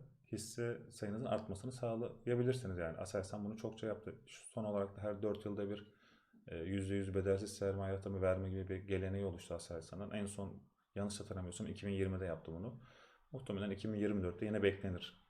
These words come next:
yüzde yüz bedelsiz vermesi. Şimdi bu dezavantajı ne? Seçilen büyüme hisseleri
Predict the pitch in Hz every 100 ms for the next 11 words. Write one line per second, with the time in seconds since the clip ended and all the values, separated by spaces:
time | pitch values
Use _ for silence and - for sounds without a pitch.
0 | - 101 95 92 92 - - - - -
1 | - 101 90 87 - 98 92 90 87 -
2 | - - - - - - - - - 117
3 | 123 123 104 107 127 117 110 90 87 131
4 | - - _ - 117 110 127 123 113 110
5 | 113 113 - 101 95 110